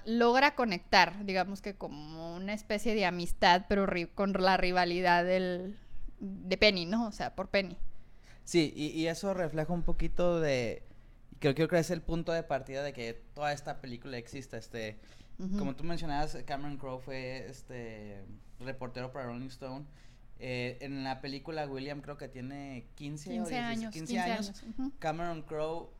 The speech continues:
Speaker 2: en mil novecientos setenta y tres, que es la, donde la película está
Speaker 1: Ujú.
Speaker 2: situada, en ese momento Cameron Crowe sí tenía quince años.
Speaker 1: Ujú.
Speaker 2: Sin embargo, Cameron Crowe tenía diecisiete años cuando le tocó este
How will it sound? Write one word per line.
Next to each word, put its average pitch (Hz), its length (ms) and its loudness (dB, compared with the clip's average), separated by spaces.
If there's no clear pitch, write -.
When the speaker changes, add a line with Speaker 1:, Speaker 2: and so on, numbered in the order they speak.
Speaker 2:
en 143 180 -6
mil 156 160 -4
novecientos 185 380 -6
setenta 131 320 -12
y - 20 -8
tres, 127 240 -10
que 131 100 -14
es 127 80 -12
la, 135 300 -4
donde 117 240 -10
la 110 180 -10
película 120 440 -8
está 117 580 -8
Speaker 1:
Ujú. 220 360 -2
Speaker 2:
situada, 143 640 -4
en 143 180 -4
ese 147 200 -4
momento 139 280 -6
Cameron 131 240 -8
Crowe 123 140 -8
sí 123 120 -12
tenía 120 400 -6
quince 120 360 -8
años. 127 380 -8
Speaker 1:
Ujú. 226 280 -2
Speaker 2:
Sin 135 140 -6
embargo, 135 480 -2
Cameron 147 340 -4
Crowe 135 280 -8
tenía 135 320 -8
diecisiete 127 760 -10
años 139 200 -12
cuando 131 180 -10
le 117 100 -10
tocó 117 340 -14
este 104 640 -14